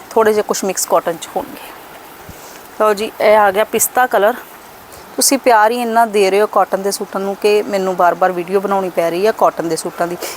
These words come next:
ਇਹ ਰੈਗੂਲਰ ਵੀਡੀਓ ਜਿਹੜੀ ਆਏਗੀ ਉਹ ਰਾਤ ਨੂੰ ਅੱਠ ਵਜੇ ਆਏਗੀ, ਜਿਹੜੀ ਕਿ ਜਿਨ੍ਹਾਂ ਦੇ ਵਿੱਚ ਵੀ ਮੈਂ ਹਲਕਾ ਫੁਲਕਾ ਡਿਸਕਾਊਂਟ ਦਿੱਤਾ ਹੋਇਆ ਹੈ। ਵੈਸੇ ਆਪਾਂ ਜਿਹੜੀ ਦਿਨੇ ਵੀਡੀਓ ਪਾ ਰਹੇ ਹਾਂ ਉਹਦੇ ਵਿੱਚ ਤੇ ਆਪਾਂ ਸੱਤਰ ਅੱਸੀ ਪਰਸੈਂਟ ਤੱਕ ਡਿਸਕਾਊਂਟ ਦੇ ਰਹੇ ਹਾਂ।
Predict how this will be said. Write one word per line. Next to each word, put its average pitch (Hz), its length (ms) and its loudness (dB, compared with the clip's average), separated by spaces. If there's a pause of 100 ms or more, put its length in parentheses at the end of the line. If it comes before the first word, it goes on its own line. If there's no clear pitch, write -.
(160)
ਇਹ 247 160 6
ਰੈਗੂਲਰ 226 360 2
ਵੀਡੀਓ 220 300 0
ਜਿਹੜੀ 233 260 2
ਆਏਗੀ 202 300 2
ਉਹ 208 80 4
ਰਾਤ 185 220 2
ਨੂੰ 190 120 2
ਅੱਠ 160 80 0 (100)
ਵਜੇ 185 220 2
ਆਏਗੀ, 196 220 2
ਜਿਹੜੀ 190 220 0
ਕਿ 220 280 2 (320)
ਜਿਨ੍ਹਾਂ 233 220 2
ਦੇ 254 80 0
ਵਿੱਚ 247 180 2
ਵੀ 226 80 0
ਮੈਂ 247 140 2
ਹਲਕਾ 247 260 2
ਫੁਲਕਾ 208 300 0
ਡਿਸਕਾਊਂਟ 202 400 0
ਦਿੱਤਾ 185 340 -2
ਹੋਇਆ 175 180 -2
ਹੈ। - 80 -6 (480)
ਵੈਸੇ 208 300 4
ਆਪਾਂ 240 200 2
ਜਿਹੜੀ 233 180 4
ਦਿਨੇ 202 260 0
ਵੀਡੀਓ 240 260 -2
ਪਾ 233 200 4
ਰਹੇ 220 100 4
ਹਾਂ 233 80 2
ਉਹਦੇ 226 120 -2
ਵਿੱਚ 233 120 0
ਤੇ 226 100 2
ਆਪਾਂ 220 200 2
ਸੱਤਰ 214 300 0
ਅੱਸੀ 214 200 0
ਪਰਸੈਂਟ 190 360 0
ਤੱਕ 196 200 -4
ਡਿਸਕਾਊਂਟ 185 400 0
ਦੇ 165 180 -4
ਰਹੇ - 140 -6
ਹਾਂ। 170 80 -10